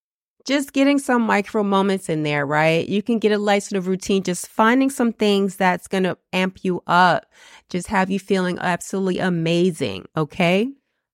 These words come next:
Also prioritizing with purpose. Identifying your top priorities is gonna be most important to you. That's gonna benefit your well-being and blocking those off in your calendar.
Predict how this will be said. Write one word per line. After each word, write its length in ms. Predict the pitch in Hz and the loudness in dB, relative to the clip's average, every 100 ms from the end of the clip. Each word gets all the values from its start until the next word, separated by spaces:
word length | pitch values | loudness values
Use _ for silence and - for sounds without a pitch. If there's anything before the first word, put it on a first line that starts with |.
| - | 2
Also 360 | 220 - 262 | 2 4 0
prioritizing 1040 | 254 - 233 202 208 214 - 190 190 185 180 | 0 0 4 6 4 0 0 0 0 -4 -6
with 220 | - - | -6 -10
purpose. 800 | - 202 202 - - - - - _ _ _ - | -6 -4 -4 -4 -8 -10 -20 -20 _ _ _ -4
Identifying 840 | 180 165 196 226 - 220 202 202 | -4 2 2 2 0 0 2 2
your 160 | 170 156 | 0 -2
top 380 | - 175 151 - | -2 -2 -2 -2
priorities 720 | - 143 - 208 220 220 - | -6 -4 2 2 4 2 -2
is 80 | 180 | -4
gonna 100 | 160 | -2
be 140 | 147 | 0
most 320 | 139 131 - | 0 0 -2
important 540 | 143 139 - 214 208 226 | -8 -4 -2 0 2 2
to 60 | |
you. 120 | 214 196 | 2 2
That's 180 | 151 | 0
gonna 220 | - 160 139 | -2 -2 0
benefit 400 | 151 143 156 - | -2 -2 -4 -2
your 160 | 139 | -2
well-being 680 | 135 139 139 196 202 202 202 | 0 0 2 4 4 4 2
and 240 | 160 143 | -4 -4
blocking 480 | 147 139 170 - 262 | -4 0 0 0 -2
those 220 | 254 247 | -2 0
off 340 | 190 175 180 - | 2 2 0 -2
in 120 | 165 | -2
your 140 | 156 147 | -2 -2
calendar. 600 | 143 131 139 135 58 | 0 0 -2 -4 -6